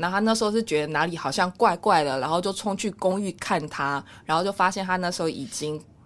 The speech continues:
割了手腕，然后赶快紧急把她送医急诊。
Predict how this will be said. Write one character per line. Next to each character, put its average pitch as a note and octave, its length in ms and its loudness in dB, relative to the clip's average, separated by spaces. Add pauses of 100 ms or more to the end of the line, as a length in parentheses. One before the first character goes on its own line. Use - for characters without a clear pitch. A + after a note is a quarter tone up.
(100)
割 E3+ 200 4
了 C#3+ 120 0
手 C3 300 -2
腕， B2+ 220 0
然 B2+ 100 -4
后 D#3+ 80 -2
赶 C3 160 -6
快 D3+ 100 0
紧 C3 220 -8
急 C3 140 -10
把 A2 180 -8
她 C3 100 -6
送 D#3+ 300 -4
医 D3+ 240 -10
急 - 300 -8
诊。 G#2+ 220 -6